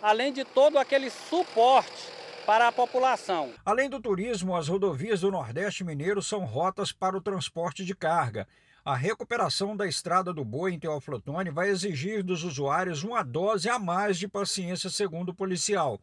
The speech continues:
Speaker 1: Nós pedimos aos usuários da via que planejem os deslocamentos com intervalo maior para não perderem os seus compromissos. Acreditamos que as famílias de fora, elas já estão acostumadas com obras em rodovias e programaram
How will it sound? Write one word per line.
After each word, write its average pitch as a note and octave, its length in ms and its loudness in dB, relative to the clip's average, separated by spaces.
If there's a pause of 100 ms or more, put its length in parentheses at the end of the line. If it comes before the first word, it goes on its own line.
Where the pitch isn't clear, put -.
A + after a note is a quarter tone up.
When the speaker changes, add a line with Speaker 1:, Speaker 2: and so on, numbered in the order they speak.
(240)
Speaker 1:
Nós B3 200 4
pedimos C#4 840 2
aos G#3 300 2
usuários G3+ 460 2
da F3 180 4
via A3+ 320 0
que B3+ 140 -6
planejem C4 880 6
os F#3 120 -10
deslocamentos G3+ 760 0
com G#3 160 -4
intervalo F#3 560 2
maior F3+ 500 4 (540)
para A#3+ 200 6
não B3+ 160 2
perderem B3+ 680 6
os A#3 80 -10
seus A#3 240 0
compromissos. B3 720 2 (520)
Acreditamos D4 680 4
que - 80 0
as D4+ 160 2
famílias B3 480 0
de C#4+ 160 -2
fora, A#3+ 640 6
elas A#3 200 2
já B3 120 2
estão C#4+ 320 0
acostumadas G3 720 0
com G3 140 -2
obras F3+ 400 4
em E3 80 -4
rodovias B3+ 680 0 (300)
e D4 60 -10
programaram C4 880 6